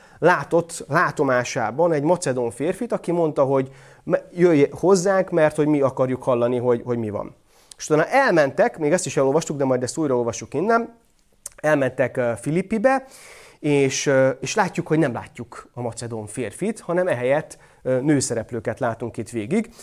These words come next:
Úgyhogy olvassuk is, jó? A, az Abcsel tizenhat tizenegyedik részé-, ö, versétől olvasom, jó?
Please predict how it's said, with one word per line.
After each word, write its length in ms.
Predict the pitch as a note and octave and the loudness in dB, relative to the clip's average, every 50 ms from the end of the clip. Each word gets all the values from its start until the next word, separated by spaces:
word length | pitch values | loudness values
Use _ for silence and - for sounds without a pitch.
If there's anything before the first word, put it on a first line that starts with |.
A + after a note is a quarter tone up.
| - - | -20 -8
Úgyhogy 160 | - C#3+ E3+ | -4 2 6
olvassuk 460 | G3+ A3 F#3+ D#3 C#3+ - - B2 - | 6 6 6 4 2 0 -2 -2 -2
is, 180 | D#3+ D#3 - - | -2 -2 0 0
jó? 260 | E3 G3+ A#3+ A3+ - | 2 2 2 2 2
A, 260 | C#3 C3+ C3 C3+ - - - - | 0 0 0 -2 -6 -14 -10 -6
az 300 | C3 B2 A#2+ A#2+ A#2+ D3+ | -4 -2 0 0 2 2
Abcsel 300 | F3+ F3 - - B2+ A#2 | 0 0 0 -2 -2 -2
tizenhat 680 | - D#3+ C#3+ B2+ B2+ A#2 G#2 A2+ C#3 C3+ C3+ - - - - - - _ - | -2 -2 -2 0 0 0 0 0 0 0 0 -4 -10 -20 -20 -20 -20 _ -4
tizenegyedik 760 | - F3+ E3 D3 C3 B2+ - D#3 D3 C3 C3 B2 A#2+ A#2 - | 0 2 2 4 2 2 2 0 0 2 0 0 -2 -4 -4
részé-, 440 | - C3 B2+ A#2+ - - B2 A#2 A2+ | -2 -2 -2 -2 -2 -2 -2 -4 -2
ö, 200 | - A#2+ A#2 A#2 | -2 -2 -2 0
versétől 520 | A#2+ C#3 C3+ B2 - - B2 A2+ - B2 A#2+ | 2 2 2 2 0 -4 -6 -4 -4 -2 -2
olvasom, 440 | B2 B2 A2+ G2+ F#2 - - G2+ G2 | 0 0 0 -2 -4 -6 -8 -8 -4
jó? 420 | A#2+ D#3+ G#3 B3+ A#3+ - - _ | 0 2 2 2 2 0 -6 _